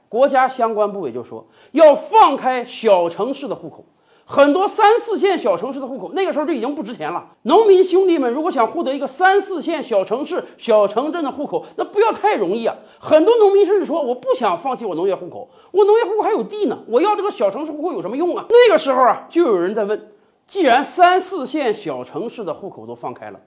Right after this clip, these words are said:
那么未来二线城市和一线城市什么时候能放开户口呢？”很快了，就在前不久啊，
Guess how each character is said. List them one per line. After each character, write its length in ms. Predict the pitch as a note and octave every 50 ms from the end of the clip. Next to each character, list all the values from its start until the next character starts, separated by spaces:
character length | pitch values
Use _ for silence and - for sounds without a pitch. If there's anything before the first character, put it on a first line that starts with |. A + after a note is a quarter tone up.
| _
那 120 | - E4 F#4
么 100 | F4 E4+
未 140 | F#4 G4+ F4+
来 80 | D#4+
二 260 | D#4 E4+ G4 G4+ F#4 D#4+
线 200 | C4 E4 D#4 -
城 180 | A3 B3 C#4
市 120 | A#3+ C#4 C4+
和 120 | A#3 C4+
一 120 | C#4 E4
线 160 | C#4+ E4+ E4 C4
城 120 | A3+ A#3
市 200 | A3+ C4 - - - - _ _
什 200 | - - C#4 D#4+ G#4+
么 160 | A#4 A4 -
时 140 | - C4 D4
候 160 | C4+ C#4+ B3+
能 240 | A#3 A#3+ C#4 D#4 -
放 320 | - - F4+ E4 D4+ C#4+
开 160 | - - C4+
户 160 | C4 C4 D4 C4
口 180 | - E3+ D3
呢？” 200 | E3 F#3+ G3 - - _ _ _ _ _ _ _
很 240 | _ - B3+ C4 A#3+
快 260 | F3+ - D4 E4+ C#4+ F#3
了， 120 | B2+ - - - _ _ _ _ _ _
就 160 | _ F4 G4
在 80 | D4+ D4
前 200 | - G#3 G#3+ A#3
不 80 | B3
久 100 | F#3 C3+
啊， 80 | A2 A2+